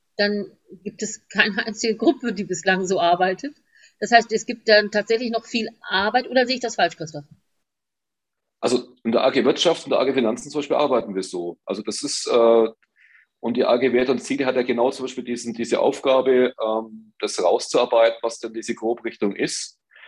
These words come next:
Speaker 2: oder diese, diese kollektive Sicht, ähm, wo gibt's vielleicht auch Differenzen, die keine kollektive Sicht sind.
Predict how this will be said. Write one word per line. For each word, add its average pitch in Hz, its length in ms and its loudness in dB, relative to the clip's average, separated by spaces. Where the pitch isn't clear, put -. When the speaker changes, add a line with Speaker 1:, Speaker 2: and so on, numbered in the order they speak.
Speaker 2:
oder 104 140 0
diese, 104 300 -2
diese 110 240 -2
kollektive 120 560 0
Sicht, - 420 -6
ähm, 120 460 2
wo 113 260 0
gibt's 123 220 -4
vielleicht 123 160 2
auch 120 80 -2
Differenzen, 127 520 -2
die 110 100 -6
keine 160 260 -2
kollektive 123 440 -4
Sicht - 320 -14
sind. 143 300 -10